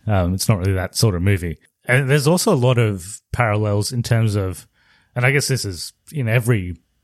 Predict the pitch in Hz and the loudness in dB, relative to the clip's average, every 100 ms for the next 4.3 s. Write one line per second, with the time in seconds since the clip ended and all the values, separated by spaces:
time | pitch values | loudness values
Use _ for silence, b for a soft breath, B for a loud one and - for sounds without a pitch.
0 | _ _ _ _ - 135 113 117 - 104 | _ _ _ _ -2 0 0 -2 -2 -4
1 | 90 117 123 107 95 120 120 123 123 117 | -2 -4 -4 -4 -2 0 0 2 2 2
2 | 117 104 - 117 104 107 92 - 110 104 | 2 0 0 0 2 2 0 0 2 2
3 | 92 82 87 92 107 101 - 101 85 87 | 0 -2 -4 -2 -2 0 0 0 0 0
4 | 90 87 82 | 0 0 -2